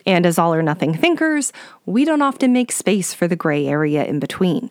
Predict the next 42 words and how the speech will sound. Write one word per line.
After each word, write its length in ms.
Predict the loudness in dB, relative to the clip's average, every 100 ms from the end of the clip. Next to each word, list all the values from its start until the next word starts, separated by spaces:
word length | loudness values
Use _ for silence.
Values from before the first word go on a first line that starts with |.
| 0
But 100 | 2
making 360 | 0 0 0
space 380 | 0 0 -2 -2
for 140 | -2
that 220 | 0 -2 -2
gray 260 | -2 -2
area 480 | -2 -2 -2 -2 -2
can 240 | -2 -2 -2
actually 720 | -2 -4 -4 -4 -2 0 -2 -2
give 300 | -2 0 -2 -2
us 300 | 0 -2 -4
room 480 | -2 0 0 0
to 160 | -2 -4
break 400 | -2 0 0 0
that 160 | -2 -2
perfectionism 920 | -4 -2 -2 0 2 2 2 2 2 -2 -12 -14 -2
and 160 | 2 2
to 80 |
feel 420 | 0 0 0 2 0
a 100 | 0
little 140 | 0 0
bit 240 | -2 0
better 400 | 0 0 0 0
about 320 | -2 -2 -2
ourselves. 800 | -4 -6 -6 -6 -6 -10 -14 -16 -20 -4
Because 340 | -2 0 0
again, 480 | 0 0 0 -2 -6 -12 -20 _ _
it's 200 | -8 -4
not 360 | -2 0 -2 -2
the 100 | -2
shame 540 | -2 -2 0 2 2
that's 180 | 0 -2
getting 300 | -2 -2 0
it 120 | -2
done, 320 | 0 2 0 -2
friends. 680 | -6 -6 -6 -6 -6 -8 -14 -6
That's 280 | -4 -2 0
not 280 | 0 0
the 100 | -2
thing 240 | 0 0 2
that 180 | 0 0
works. 680 | -2 -2 -6 -6 -6 -8